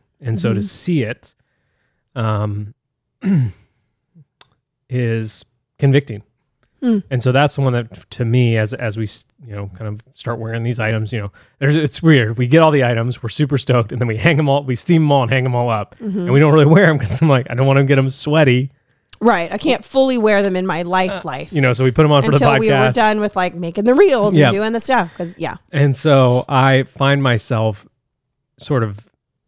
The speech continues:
Speaker 1: excited to wear it, but also kind of nervous to wear it because I'm just like, "Oh man, that's tough.
Speaker 2: Mm.
Speaker 1: That's gonna be tough for me." I want, I wanna find the full reference and read it.
Speaker 2: Yeah.
Speaker 1: Any
Speaker 2: Yeah.
Speaker 1: thoughts on that?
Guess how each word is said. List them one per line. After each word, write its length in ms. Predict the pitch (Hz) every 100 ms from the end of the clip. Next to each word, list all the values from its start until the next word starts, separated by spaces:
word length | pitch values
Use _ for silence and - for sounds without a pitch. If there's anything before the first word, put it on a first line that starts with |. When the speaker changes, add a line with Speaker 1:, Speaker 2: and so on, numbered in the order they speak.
| _
Speaker 1:
excited 500 | 113 - 185 208 160
to 100 | 131
wear 220 | 120 117
it, 80 | 113
but 120 | 120 117
also 320 | 117 123 107
kind 160 | 123
of 80 | 113
nervous 500 | 104 123 156 117 104
to 120 | - 113
wear 240 | 104 107
it 100 | -
because 320 | 110 120 101
I'm 140 | 104 104
just 260 | 104 -
like, 240 | 101 92 _
"Oh 60 | - 101
man, 240 | 110 95 - _ _ _ _ _ _ -
that's 160 | -
tough. 400 | - 110 - _ _ _ _ -
Speaker 2:
Mm. 340 | 185 170 160 165
Speaker 1:
That's 140 | -
gonna 120 | 143 127
be 80 |
tough 240 | 120 123 113
for 120 | -
me." 40 | -
I 20 |
want, 140 | 110 -
I 20 |
wanna 140 | -
find 200 | - - -
the 60 |
full 220 | - - -
reference 400 | - - 98 -
and 100 | _ -
read 140 | -
it. 40 | 156
Speaker 2:
Yeah. 160 | 156 - _ _ _ _ _ _ _ _ _ _ _ _ _ _ _ -
Speaker 1:
Any 140 | 113
Speaker 2:
Yeah. 120 | 202 165
Speaker 1:
thoughts 120 | -
on 100 |
that? 100 | -